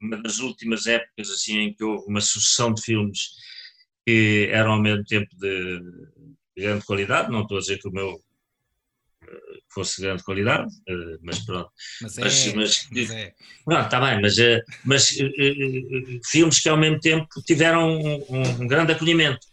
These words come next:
Speaker 1: Precisamente porquê? Porque falavam de coisas que interessavam às pessoas e tentavam contar bem uma história,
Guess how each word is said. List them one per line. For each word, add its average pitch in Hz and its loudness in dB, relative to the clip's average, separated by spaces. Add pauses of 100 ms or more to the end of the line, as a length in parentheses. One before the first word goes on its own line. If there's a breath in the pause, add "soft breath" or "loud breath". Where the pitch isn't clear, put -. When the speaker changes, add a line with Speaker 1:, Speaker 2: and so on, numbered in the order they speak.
(920 loud breath)
Speaker 1:
Precisamente 147 2
porquê? 147 0
Porque 107 -14
falavam 143 0
de 131 -10
coisas 160 4
que - -2
interessavam 113 0
às 95 -4
pessoas - -10 (220)
e 95 -14
tentavam 120 0
contar 131 -2
bem 131 4
uma 120 0
história, 101 -4